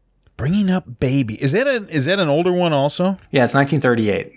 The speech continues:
Speaker 2: It's, uh, Katharine Hepburn
Speaker 1: Ooh.
Speaker 2: and Cary Grant. While trying to secure a one million dollar donation for his museum, a befuddled paleontologist is pursued by a fleddy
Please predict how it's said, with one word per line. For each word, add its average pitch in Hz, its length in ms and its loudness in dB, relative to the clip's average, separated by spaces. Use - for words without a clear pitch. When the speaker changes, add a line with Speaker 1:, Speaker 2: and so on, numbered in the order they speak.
Speaker 2:
It's, - 160 -8
uh, 101 560 0
Katharine 117 280 0
Hepburn 120 340 0
Speaker 1:
Ooh. 98 40 -4
Speaker 2:
and 92 200 -8
Cary 101 300 2
Grant. 92 380 -4
While 120 160 2
trying 131 260 2
to 131 80 0
secure 127 400 -2
a 110 60 -2
one 120 320 -2
million 120 320 -2
dollar 107 260 0
donation 107 440 -4
for 110 120 -4
his 101 140 -6
museum, 101 380 -4
a 107 60 -6
befuddled 107 520 -2
paleontologist 101 840 -4
is 104 120 -8
pursued 107 380 -4
by 92 120 2
a 87 60 -4
fleddy 98 420 -2